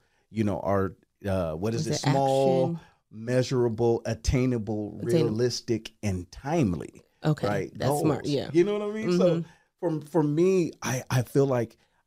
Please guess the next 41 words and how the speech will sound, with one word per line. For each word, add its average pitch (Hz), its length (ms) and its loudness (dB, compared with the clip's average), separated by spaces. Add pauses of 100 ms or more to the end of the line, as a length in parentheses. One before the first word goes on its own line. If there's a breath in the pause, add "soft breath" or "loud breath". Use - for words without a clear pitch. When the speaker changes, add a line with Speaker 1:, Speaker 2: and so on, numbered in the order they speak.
Speaker 1:
I'm 117 320 2
ever 120 280 4
evolving. 90 840 0 (200)
Um, 98 120 2
Speaker 2:
Right. 80 340 0
Speaker 1:
and 110 140 2
I 98 100 0
think 101 320 -4
about 80 300 -4
that. 78 260 -8
I - 40 -4
think 98 280 -6
about, 80 480 -4 (360)
um, 76 580 -2 (200)
where 98 220 -2
I 95 100 0
am, 143 320 0 (120)
and 107 120 -2
I 98 40 -2
also 101 260 -2
think 98 240 -6
about, 90 300 -6 (240 soft breath)
hey, 135 220 2
what 107 180 0
are 117 100 -2
other 95 220 2
achievements? 80 640 -6 (300)
But 120 120 0
as 107 160 2
we, 104 300 -2 (120)
as 110 140 2
we 104 140 0
continue 104 340 0
to 82 80 -2
grow 95 320 0
and 87 100 0
evolve, 87 520 -2 (260 soft breath)
I 87 80 -2
also 95 380 0
know 92 260 0
that 87 220 -2